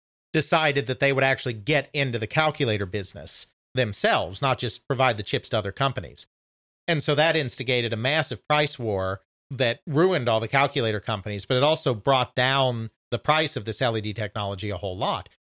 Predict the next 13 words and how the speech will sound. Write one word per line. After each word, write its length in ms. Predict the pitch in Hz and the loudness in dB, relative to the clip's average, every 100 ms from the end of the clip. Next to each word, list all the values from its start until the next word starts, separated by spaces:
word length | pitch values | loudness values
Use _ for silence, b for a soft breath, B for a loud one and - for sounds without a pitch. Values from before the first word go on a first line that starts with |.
| - | -8
And 120 | 143 | -4
so 120 | 170 | -2
Michael 260 | 156 180 143 | 0 0 -2
Katz 340 | - 208 220 | 0 -2 -2
was 160 | 139 - | -6 -4
thinking 300 | 139 123 127 | -4 -4 -4
there 120 | 147 | -4
has 120 | 156 | -4
got 380 | - - 175 - | -2 0 0 -2
to 80 | 147 | -6
be 180 | 127 127 | -2 -2
a 80 | |
way 680 | 117 123 151 117 98 90 98 | 0 0 2 2 0 -4 -8